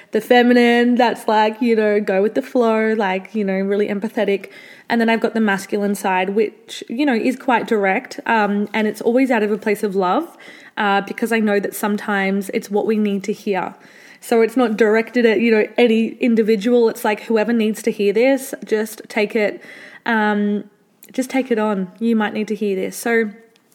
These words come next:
the question that came up in the broadcast, and by the way, whoever asked this question, I love you. And, um, you know, I think it's a great question to ask because now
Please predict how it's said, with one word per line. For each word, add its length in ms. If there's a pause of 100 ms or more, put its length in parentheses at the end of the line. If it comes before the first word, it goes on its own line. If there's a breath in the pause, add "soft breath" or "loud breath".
(260)
the 60
question 460
that 100
came 240
up 140
in 80
the 60
broadcast, 640
and 160
by 140
the 100
way, 220
whoever 320
asked 200
this 120
question, 580 (300 loud breath)
I 80
love 220
you. 240 (100)
And, 300
um, 360 (360 loud breath)
you 140
know, 120
I 80
think 220
it's 120
a 60
great 240
question 360
to 200
ask 540
because 500
now 680